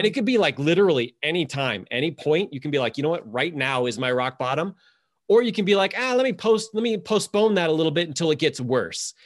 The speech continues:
Speaker 2: Mm.
Speaker 1: And I, I, it's just literally a decision. It's not like some magical place in the sand. It's like, "I've made a decision that this is my rock bottom." And
Speaker 2: Mm.
Speaker 1: at any point you can decide to do that. So,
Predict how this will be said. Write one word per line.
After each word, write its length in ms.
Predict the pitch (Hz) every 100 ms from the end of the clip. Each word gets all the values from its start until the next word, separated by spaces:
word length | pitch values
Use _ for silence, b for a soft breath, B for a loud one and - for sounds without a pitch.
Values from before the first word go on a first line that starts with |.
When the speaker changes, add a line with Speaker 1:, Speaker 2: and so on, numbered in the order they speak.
| B 185
Speaker 2:
Mm. 200 | 180 165
Speaker 1:
And 140 | 170
I, 160 | 160 170 -
I, 120 | 202 220
it's 200 | 208 -
just 280 | 240 -
literally 400 | 208 208 233 196
a 40 | 143
decision. 440 | 131 196 160 131
It's 160 | 117 165
not 160 | 175
like 120 | 180 -
some 280 | 185 151
magical 440 | 131 143 135 165 151
place 360 | - 156 143
in 60 | 143
the 60 | 123
sand. 460 | - 170 123 113
It's 220 | - 143 151
like, 260 | 135 - _ _ _ 139
"I've 180 | 170 175
made 160 | 180
a 60 | 165
decision 500 | 147 - 175 147 127
that 160 | 104
this 220 | 104 143 156
is 100 | 127
my 140 | 123
rock 260 | 117 113 -
bottom." 380 | 131 110 95 - b b 185
And 160 | 143
Speaker 2:
Mm. 60 | -
Speaker 1:
at 80 | 143
any 160 | 147 147
point 260 | 143 147
you 80 | 127
can 120 | 131
decide 320 | 110 127 113
to 40 | 101
do 140 | 117
that. 240 | 110 87 -
So, 240 | 131 117